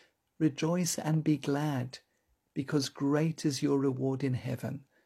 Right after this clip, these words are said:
for in the same way they persecuted the prophets who were before you." We've just spoken about a joy that will be ours in the future,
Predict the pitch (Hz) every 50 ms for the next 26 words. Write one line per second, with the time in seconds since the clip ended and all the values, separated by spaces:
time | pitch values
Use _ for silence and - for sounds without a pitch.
0 | _ _ _ _ _ _ _ _ - 147 147 143 143 143 135 - - 156 143 139
1 | 139 131 127 127 127 123 131 131 127 - - - 139 135 131 - 135 131 - 131
2 | 131 131 - 123 131 131 131 - - 135 123 - - - - - - - - 69
3 | 65 65 - - - 127 - - 131 127 - 67 - 123 131 135 147 151 - _
4 | _ _ _ _ _ _ _ _ _ _ _ _ _ _ _ _ _ _ _ _
5 | _ _ _ _ _ _ _ _ _ _ _ _ _ _ _ _ _ - 160 131
6 | - 175 165 - - - 156 151 - - 143 131 131 135 135 127 - 135 123 -
7 | - 139 139 139 135 131 139 - 139 131 131 135 135 135 - - 131 135 135 135
8 | 127 - - 151 131 127 120 - - - 180 190 175 - - - 131 127 127